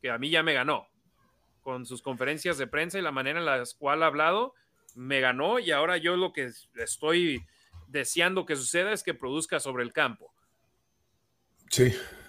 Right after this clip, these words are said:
Speaker 2: sí, sí, sí. No, pero también recordamos cuántos jugadores hay en roster ahorita, noventa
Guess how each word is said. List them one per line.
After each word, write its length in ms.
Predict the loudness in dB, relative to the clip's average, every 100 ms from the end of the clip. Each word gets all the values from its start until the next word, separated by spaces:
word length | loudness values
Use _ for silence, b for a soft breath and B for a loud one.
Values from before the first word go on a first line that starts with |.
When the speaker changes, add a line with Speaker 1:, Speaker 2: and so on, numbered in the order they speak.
| B
Speaker 2:
sí, 260 | -2 2 2
sí, 120 | 0
sí. 260 | 2 2 0 B B
No, 200 | 8 10
pero 560 | 10 10 12 12 10 6
también 360 | 6 8 6
recordamos 640 | 4 2 4 2 2 0 -6 -20 2
cuántos 360 | 2 2 0
jugadores 400 | 4 6 6 4
hay 80 | 2
en 80 | 2
roster 320 | 0 0 2
ahorita, 340 | 2 0 0
noventa 800 | 2 6 6 4 4 4 2 -4